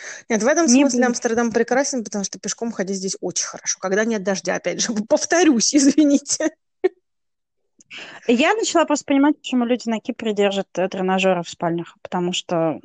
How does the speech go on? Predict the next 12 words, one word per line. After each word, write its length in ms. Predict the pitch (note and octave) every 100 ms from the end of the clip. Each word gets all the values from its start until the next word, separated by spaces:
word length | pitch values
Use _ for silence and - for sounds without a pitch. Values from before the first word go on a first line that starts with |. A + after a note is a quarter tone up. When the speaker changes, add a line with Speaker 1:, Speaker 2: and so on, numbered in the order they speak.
| E3 -
Speaker 2:
ты 120 | G3+
действительно, 600 | E3+ - G3 F#3+ E3+ E3
то 100 | E3
есть, 200 | - -
иначе 400 | F3 F3+ - F#3
не 100 | F#3+
ходишь 440 | - G3 - -
никак. 400 | G3 F#3 F#3 - _ _ A3+
Speaker 1:
Да. 280 | A3+ G#3 G#3
Speaker 2:
Ты 220 | D4 C#4
ходишь, 460 | - E4+ A#3 A3
ну, 80 | G#3